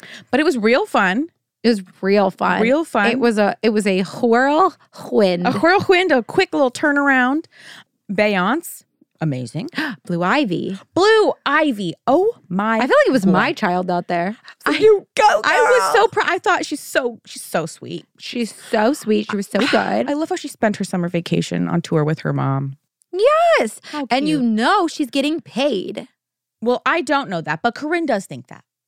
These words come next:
Speaker 2: No, no, no. They, they, it's,
Speaker 1: They
Speaker 2: they
Speaker 1: said we were paying her?
Speaker 2: Yes, yes.
Speaker 1: Oh, okay.
Speaker 2: And she has the writing credits on the songs, and
Speaker 1: Oh,
Speaker 2: they put
Speaker 1: yeah,
Speaker 2: it
Speaker 1: yeah.
Speaker 2: all in her, like, little savings. And when I say little savings, I mean bigger than mine.
Speaker 1: A billion dollar savings account.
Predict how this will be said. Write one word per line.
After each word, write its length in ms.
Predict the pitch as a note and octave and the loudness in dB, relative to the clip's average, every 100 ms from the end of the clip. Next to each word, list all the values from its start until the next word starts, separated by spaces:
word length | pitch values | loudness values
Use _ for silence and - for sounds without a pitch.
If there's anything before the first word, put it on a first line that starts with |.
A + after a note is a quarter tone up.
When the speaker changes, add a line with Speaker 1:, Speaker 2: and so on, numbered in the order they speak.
| - | 0
Speaker 2:
No, 100 | F#4 | 2
no, 260 | B4 C5 A#4+ | 2 2 2
no. 80 | |
They, 220 | A3+ D4+ D4 | 4 2 0
they, 320 | D4+ D4+ D4 | 0 0 0
it's, 400 | - C#4 - - - _ _ | -2 -2 -6 -20 -20 _ _
Speaker 1:
They 180 | C#4 C#4 | 0 0
Speaker 2:
they 120 | C4+ | 0
Speaker 1:
said 360 | A#3+ A#3+ C#4+ | 0 0 -2
we 120 | B3+ C#4+ | -2 -4
were 80 | |
paying 260 | - G#3+ G#3+ | -4 -6 0
her? 20 | |
Speaker 2:
Yes, 420 | E4 G#4 F#4 - | 0 0 -4 -8
yes. 360 | C4 D#4+ G#4 A3 | -2 0 0 -2
Speaker 1:
Oh, 280 | A4+ C5 E4 | -6 -4 -4
okay. 180 | D4+ G#3+ | -6 -4
Speaker 2:
And 120 | C#4+ | -4
she 340 | - D4+ D4+ C4 | -2 -2 -2 -4
has 240 | - C4 A#3 | -4 -4 -2
the 100 | C4+ | 0
writing 340 | B3 B3 C4+ | 0 0 -2
credits 420 | C4 C4 C4 A#3+ | -2 -2 -2 -6
on 460 | - A#3+ A#3 A#3 A3+ - | -4 -2 0 0 -2 -4
the 120 | A#3 | -4
songs, 420 | - A3 G#3+ B3 | 0 0 0 -2
and 160 | E4+ G4 | -4 0
Speaker 1:
Oh, 220 | D4 D4+ | 2 2
Speaker 2:
they 80 | C#4+ | 2
put 100 | C4 | 0
Speaker 1:
yeah, 160 | D#4 A#3+ | 0 0
Speaker 2:
it 40 | |
Speaker 1:
yeah. 160 | C#4 D4+ | 0 0
Speaker 2:
all 60 | |
in 120 | D4+ | -2
her, 180 | C#4+ C#4+ | -2 -4
like, 220 | C4+ C4+ D4 | -4 -6 -6
little 180 | D4+ | -8
savings. 640 | C#4+ E4+ - - - - _ _ _ _ _ _ - - | -6 -6 -4 -8 -12 -20 _ _ _ _ _ _ -10 -2
And 80 | A#3+ | 0
when 100 | C4+ | 2
I 60 | C#4 | 2
say 120 | C4+ | 0
little 160 | E4+ G4 | 0 -2
savings, 360 | B3+ A3+ A#3+ | -2 0 0
I 40 | A#3 | 2
mean 180 | A3+ A3 | 2 2
bigger 200 | A#3+ A#3+ | 0 0
than 120 | B3 | 0
mine. 340 | E4 G3+ G3 A3+ | -4 -8 -6 -4
Speaker 1:
A 80 | |
billion 340 | A3 C#4+ D4+ D4 | 2 2 2 2
dollar 260 | C#4+ C#4 | 0 0
savings 380 | C#4 D#4+ D#4+ B3+ | -2 -4 -4 -6
account. 360 | F3 F3+ B2+ | -6 -8 -8